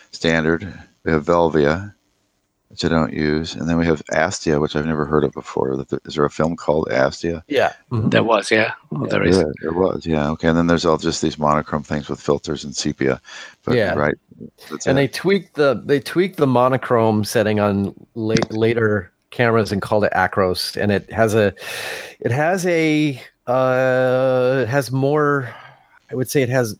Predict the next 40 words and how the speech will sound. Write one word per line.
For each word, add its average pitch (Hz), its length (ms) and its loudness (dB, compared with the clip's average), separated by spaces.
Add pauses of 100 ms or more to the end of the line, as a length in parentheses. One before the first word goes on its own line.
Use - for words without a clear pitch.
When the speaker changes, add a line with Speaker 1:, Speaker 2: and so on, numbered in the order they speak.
Speaker 2:
a 113 60 -2
little 120 200 4
bit 117 160 2
more 113 440 4
range 113 560 0
in 107 220 2
the, 98 220 2 (120)
in 101 140 2
the 98 80 2
midtones 120 920 0 (480)
and 101 140 0
probably 104 300 2
on 98 100 2
the 98 60 2
brighter 95 400 2
end, 123 240 2
it 113 100 2
has 98 240 0
a 98 60 2
little 95 420 -2
bit 90 180 -4
more, 92 440 2 (840)
um, 80 480 0 (280)
you 107 100 -4
know, 92 100 0
range 95 340 -2
in 92 80 -2
the 80 60 -4
highlight 87 540 0 (120)
to 90 140 -4
midtone. 87 600 -2 (200)
So 98 200 2
it's, - 200 0
it, 98 300 -2
it 107 160 2
does, 156 440 2
I 147 100 2
would 175 160 2
say 170 140 2
the, 143 220 0